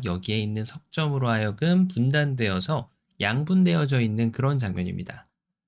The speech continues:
자, 딱 보시면은 이 오른쪽에 있는 흑 다섯 점은, 어, 진출 결-, 경로가 좀 막혀 있는 그런 장면이죠. 요 지금 장문에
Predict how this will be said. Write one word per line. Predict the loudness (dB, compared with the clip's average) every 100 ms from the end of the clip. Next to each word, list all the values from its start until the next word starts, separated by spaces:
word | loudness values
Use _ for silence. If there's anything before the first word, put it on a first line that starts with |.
| -6
자, | -2 -2 -2 0
딱 | 0 0 0
보시면은 | -4 -2 0 0 0 0
이 | 0
오른쪽에 | 0 2 4 2 2 0 2
있는 | 0 0 0
흑 | -2
다섯 | -4 -6 -6 -6
점은, | -4 -2 -2 -2 -10 _ _ _ -6
어, | 0 0
진출 | 0 -2 0 0
결-, | 0 0 0 -2
경로가 | -2 0 2 2 2 0
좀 | 0 0
막혀 | 0 -2 -2
있는 | 0 0 0
그런 | 0 -2
장면이죠. | -2 -4 -4 -4 -6 -12 -14 -6
요 | -2 0 2 2
지금 | 0 -4 -2 -2
장문에 | -4 -2 0 0 2 0 -2